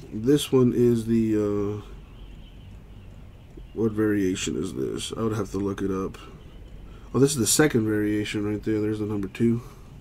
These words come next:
Dennis Smith Junior Mavs, Bradley Beal Wizards, Lonzo Ball Lakers, the Renaissance Men, John Wall Wizards, another one for Russell Westbrook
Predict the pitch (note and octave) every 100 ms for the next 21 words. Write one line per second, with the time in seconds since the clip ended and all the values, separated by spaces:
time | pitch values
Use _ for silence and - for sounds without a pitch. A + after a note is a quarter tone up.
0 | - - - - - - - - - -
1 | - A#2 A2+ A2 A2+ A#2 G2+ A#2 D3 D3+
2 | D#3 C#3+ A#2 A2+ A2+ G#2 G#2+ C3+ D#3 D#3+
3 | D3 - D3+ D3+ D3+ D3 - - - -
4 | - - - - - - - - A#2+ B2
5 | B2 A2+ A#2 G#2 G#2+ C#3+ D#3+ D3+ D3 D3
6 | D3 C#3+ C#3 - - - - - - -
7 | - - - - - - - - - -
8 | - - - - A2 A2 C3+ C#3+ C3 C#3+
9 | C3+ B2 C3+ C#3 C3+ A#2+ - A2+ A#2+ A#2+
10 | A#2+ A#2+ A#2 - - - C3+ E3+ F3 E3
11 | - - - - - - - - - -
12 | A#2 C#3 C#3+ C#3 C#3+ C#3 C3+ - - -
13 | A#2+ A#2 A#2+ B2 A#2+ A#2 A#2 A2+ G#2+